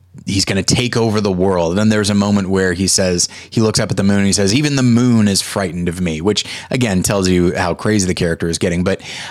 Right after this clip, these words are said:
uh, the idea of, of somebody becoming invisible and immediately just going to their inner, you know,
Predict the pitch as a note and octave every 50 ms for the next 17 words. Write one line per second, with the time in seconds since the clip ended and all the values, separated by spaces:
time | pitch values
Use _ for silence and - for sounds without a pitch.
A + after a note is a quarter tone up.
0 | - - - G#2 G#2+ G#2 G#2 - - A2 A2+ A#2+ B2+ C3+ C#3 C3 A#2+ A2+ B2+ B2+
1 | C3 B2+ B2 A#2 - G#2+ G#2 G2+ F#2+ G2 - - - G2+ G2 G2 F2 - - B2
2 | A2 G#2+ G#2 G#2 G2+ F#2 G2 - - G#2+ G2+ G2+ G2 F#2+ F2+ G2 G2+ F#2 F#2+ F#2
3 | F#2+ F#2 - G2+ G2 F#2+ F#2+ F#2+ F#2+ G2 G2+ G#2 G#2+ G#2 E2+ G2+ G2+ F#2 F2+ G2
4 | F#2 - - - - - - - - _ _ - - _ _ _ _ _ _ _
5 | - G#2+ G#2 G2 G2+ - A2 G#2 G#2 G2 G2 G2 - A2 G2 G2 F#2+ F#2 F#2 F#2
6 | - G#2 G2+ G2 G2 F#2+ F#2 F#2 F#2+ F2 G2+ G2 F#2 F2 F2 F2 E2+